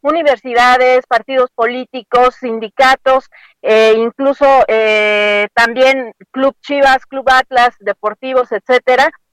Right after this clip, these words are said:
dieron a conocer una campaña a través de la cual,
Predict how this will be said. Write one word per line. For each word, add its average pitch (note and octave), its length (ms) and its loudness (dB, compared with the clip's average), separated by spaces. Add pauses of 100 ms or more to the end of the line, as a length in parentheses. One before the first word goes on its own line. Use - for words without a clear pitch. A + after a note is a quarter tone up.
(120)
dieron F4+ 320 2
a D#4+ 80 0
conocer C4 420 0
una E4 200 2
campaña D4+ 680 0
a A#3+ 60 0
través A#3+ 420 2
de C#4+ 140 2
la A#3+ 180 2
cual, A#3+ 380 0